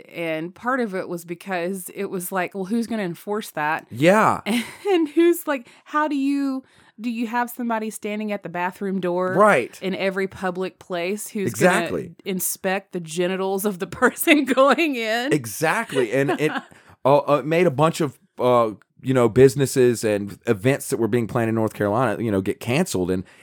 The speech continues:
Speaker 2: a-, as opposed to, like, realizing that that was a stupid thing, he just stood by it.
Speaker 1: Oh, he doubled
Speaker 2: He
Speaker 1: down.
Speaker 2: dug way in. He trumped, he trumped on it and was just like,
Speaker 1: Uh-huh.
Speaker 2: "No, I'm digging into this bathroom thing,"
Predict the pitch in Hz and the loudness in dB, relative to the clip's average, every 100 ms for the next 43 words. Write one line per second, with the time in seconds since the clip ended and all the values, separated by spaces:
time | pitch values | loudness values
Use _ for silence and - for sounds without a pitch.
0 | _ _ - - - 151 156 - 214 247 | _ _ -12 -4 0 2 0 4 6 4
1 | - 160 131 117 - 110 139 139 131 120 | 0 0 2 0 -2 2 6 6 4 2
2 | 120 117 117 117 95 95 - 139 110 - | 0 0 0 0 -2 -6 -2 0 -2 -2
3 | 143 127 104 185 175 151 - 131 87 98 | -2 0 -2 -2 0 -2 4 4 4 4
4 | 104 113 127 - - 262 175 247 269 220 | 4 4 0 -4 -2 0 0 -2 0 0
5 | 196 170 165 151 139 - - 139 135 107 | 0 -4 -6 -2 0 0 4 6 6 4
6 | 104 135 135 135 127 123 104 139 135 - | 6 8 8 4 2 -2 -4 0 0 -2
7 | 110 123 - 131 131 131 127 127 - 117 | -8 -6 2 2 4 4 4 2 0 0
8 | 110 113 123 104 101 127 113 110 123 117 | 0 0 2 2 4 4 4 2 0 2
9 | 123 120 104 92 113 113 123 139 139 147 | 0 0 -2 -2 2 2 0 -4 -4 -4
10 | 147 | -6